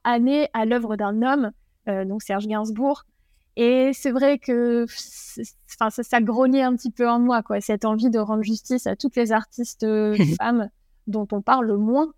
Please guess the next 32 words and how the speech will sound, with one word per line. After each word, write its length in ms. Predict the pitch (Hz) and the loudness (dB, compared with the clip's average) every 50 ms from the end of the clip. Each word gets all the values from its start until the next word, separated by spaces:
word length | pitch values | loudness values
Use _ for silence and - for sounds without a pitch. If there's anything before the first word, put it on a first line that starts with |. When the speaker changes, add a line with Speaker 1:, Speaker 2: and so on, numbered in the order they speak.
| _ _ - 233 | _ _ -6 -4
Speaker 1:
globalement, 540 | 214 220 220 202 214 214 214 214 208 208 - _ _ _ _ _ _ _ | -2 0 0 2 2 2 2 0 -2 -4 -6 _ _ _ _ _ _ _
que 100 | - 233 | 0 2
les 220 | 202 202 202 190 | 2 2 2 2
hommes. 260 | 196 180 180 185 202 - _ _ _ _ _ _ _ _ _ _ - | 2 0 0 0 -4 -6 _ _ _ _ _ _ _ _ _ _ -4
Speaker 2:
Ouais, 180 | 208 190 190 185 | -2 -2 -2 -2
complètement. 540 | - - 180 - 196 185 - - 185 175 - - - | -2 -4 -2 -2 -2 -2 0 0 -2 -2 -4 -4 -2
Et 160 | 185 180 170 | -2 0 0
du 160 | 165 180 180 | 0 -2 -2
coup, 240 | - - 226 226 220 | 0 2 2 4 4
euh, 240 | 196 185 180 175 175 | 4 4 2 2 0
c-, 160 | 175 - - - | -4 -6 -6 -4
je 160 | 190 175 185 | -4 -4 0
vais 140 | 180 185 180 | 0 -2 0
pas, 340 | - 214 208 214 214 208 185 | 0 0 2 2 2 2 2
euh, 480 | 180 175 170 170 165 165 175 - - - - | 2 0 0 -2 -2 -2 -4 -4 -4 -6 -4
m-, 320 | - 185 175 170 165 165 - | -4 -2 -2 -2 -2 -4 -2
faire 300 | - 190 190 185 160 180 | 0 0 0 0 0 0
un, 240 | 165 160 160 156 - _ _ _ _ _ _ _ _ _ _ - | 0 0 0 -2 -4 _ _ _ _ _ _ _ _ _ _ -2
euh, 560 | 185 180 175 170 165 175 - - - - - - - - - - - - - | -2 0 0 0 -2 -2 -2 -2 -4 -4 -6 -6 -8 -8 -8 -10 -10 -8 -6
un 140 | - 180 147 | -4 -4 -4
focus 640 | - - 220 214 - - - 226 214 - - 185 170 | 0 2 2 2 2 2 0 -2 -2 0 -2 -2 -2
sur, 320 | 165 - - - 190 180 | -2 -4 -2 -2 0 0
euh, 180 | 175 - 175 175 | 0 0 0 0
sur 220 | 170 - 190 - | 0 -2 -4 -4
ce 100 | - - | 0 0
livre 220 | 202 196 208 - - | 0 0 0 -2 -2
parce 180 | 180 175 - | -4 -4 -4
que 80 | - 185 | -4 -4
t'en 160 | - 175 170 | -2 -2 -2
parles 240 | 160 175 175 175 170 | 0 0 0 0 0
vraiment, 300 | 170 175 175 180 190 190 | 0 0 2 2 2 2
euh, 260 | 185 170 165 160 160 | 2 0 0 -2 -2